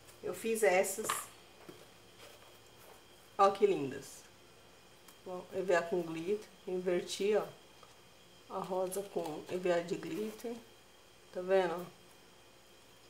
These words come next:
ó? O E V A vazado aqui, ó. A tirinha vazada, igual aquela do coração. Igual essa parte aqui que eu ensinei pra vocês.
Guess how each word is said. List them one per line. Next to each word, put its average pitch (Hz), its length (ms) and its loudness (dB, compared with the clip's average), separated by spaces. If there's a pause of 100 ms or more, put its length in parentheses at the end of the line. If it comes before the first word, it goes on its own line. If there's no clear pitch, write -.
(1300)
ó? - 40 -8
O 185 40 -2
E 180 60 2
V 180 160 4
A 175 80 8
vazado 170 580 2
aqui, 196 360 0
ó. 202 100 2 (520)
A 180 40 -12
tirinha 180 420 -2
vazada, 170 560 -2
igual 180 280 6
aquela 196 260 0
do 185 100 -6
coração. 175 480 -4 (800)
Igual 180 200 2
essa 185 160 0
parte 180 280 0
aqui 185 100 -8
que 175 100 -6
eu 180 60 0
ensinei 185 300 -2
pra 175 140 -4
vocês. 175 540 -6